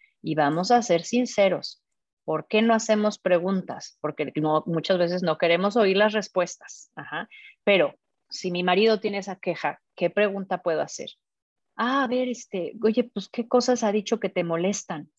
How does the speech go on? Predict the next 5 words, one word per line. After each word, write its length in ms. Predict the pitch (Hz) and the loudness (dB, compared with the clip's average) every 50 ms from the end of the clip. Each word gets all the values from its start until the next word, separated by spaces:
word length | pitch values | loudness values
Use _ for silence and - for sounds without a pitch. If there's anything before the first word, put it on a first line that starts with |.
| _ _ | _ _
Ajá. 460 | - 156 156 - 165 160 180 226 - _ _ - _ - - - _ _ _ - | -12 -12 -10 -4 -2 -2 -2 -2 -6 _ _ -20 _ -20 -20 -20 _ _ _ 0
Eh, 640 | - 180 180 180 180 185 185 190 190 185 175 175 185 _ _ - | 2 4 4 6 6 6 6 4 4 0 -2 -8 -10 _ _ 2
puedo 200 | - 226 240 262 | 4 6 6 6
expresar 520 | 269 262 - - 190 190 - - 190 190 | 4 2 -4 -8 -8 -8 -6 -4 -2 -2
empatía, 640 | 202 214 214 - 180 - - 202 196 185 151 143 151 | -2 -2 0 0 -2 -2 -2 -2 -2 -2 -2 -2 -6